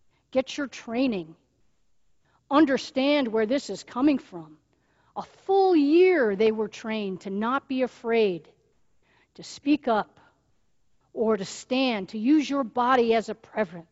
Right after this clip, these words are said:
presence. I'm gonna end with a quote, and then we're gonna go back to the poll. And this is an important one because as,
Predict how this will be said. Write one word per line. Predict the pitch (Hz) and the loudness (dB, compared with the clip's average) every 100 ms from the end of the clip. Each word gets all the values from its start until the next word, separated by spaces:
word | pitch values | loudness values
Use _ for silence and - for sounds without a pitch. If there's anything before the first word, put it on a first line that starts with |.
| _ | _
presence. | - 240 208 165 - - - _ _ _ _ _ _ _ _ _ _ _ _ _ _ _ _ _ _ _ _ _ _ _ - _ _ _ _ _ _ - | -4 -4 -4 -12 -16 -20 -20 _ _ _ _ _ _ _ _ _ _ _ _ _ _ _ _ _ _ _ _ _ _ _ -20 _ _ _ _ _ _ -6
I'm | |
gonna | 233 247 | -2 -2
end | 277 285 302 294 | 0 2 2 2
with | 262 | 0
a | |
quote, | - 302 262 | 0 4 6
and | 247 240 | 6 2
then | 240 | -2
we're | |
gonna | 226 233 | -2 -4
go | 220 220 | 0 0
back | 202 220 220 | 0 -2 -2
to | 208 | -12
the | |
poll. | 185 - 214 196 170 156 _ _ _ _ _ _ _ _ _ _ _ _ _ _ _ _ _ _ _ _ _ _ - | -12 -6 -4 -4 -6 -14 _ _ _ _ _ _ _ _ _ _ _ _ _ _ _ _ _ _ _ _ _ _ -4
And | 240 | 2
this | 311 - | 4 2
is | 359 | -2
an | 381 | 0
important | 359 - 339 320 262 | 0 2 -2 0 0
one | 247 233 | 0 0
because | 240 - 262 254 - - | -2 0 2 2 0 -4
as, | 269 269 269 - - | 0 2 0 -4 -18